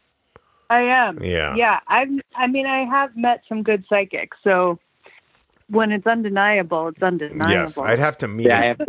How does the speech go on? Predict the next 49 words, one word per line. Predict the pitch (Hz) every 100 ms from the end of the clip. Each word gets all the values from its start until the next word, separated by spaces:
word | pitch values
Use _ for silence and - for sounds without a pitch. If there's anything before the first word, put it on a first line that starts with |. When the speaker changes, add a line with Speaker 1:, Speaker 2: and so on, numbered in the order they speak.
| 127
Speaker 3:
I | 135
have | 117
not | 120 120 110
met, | 113 104 -
I've | 113 110
not | 117 113 101
met | 107
a | 101
good | 104 98 -
psychic | 107 - 104 -
yet. | 101 101 _ - -
But | 175 220
actually, | 320 - 196
no, | 175 127
the | 139 -
psychic | 160 180 220 -
that | 170 135
Lauren | 135 139 135 127
used | 131 -
to | 135
use | 120 123 113 98 90 -
did | 127 120 -
say | 117 -
something | 113 104 110 104
about | 101 98 -
me | 104 98
that | 95 -
was, | 95 87
like, | 87 85 - _ _ _ _ _ _ _ _ -
very | 110 104 98
intuitive, | 95 - 92 87 87 87 -
or | 110 107
very, | 104 101 92 95 - _
very, | 107 101 95 92 87 _ _ _
uh, | 87 80 76 65 - - _ - - _ _ _ -
I | -
don't, | 302
Speaker 1:
Yeah, | 226 -
Speaker 3:
I | 110
don't | 101 98
know | 95
the | 330
Speaker 1:
intuitive | -
Speaker 3:
word. | - 92
Speaker 1:
might | - 180
be | 185
the | 185
right | - - 95
word. | 190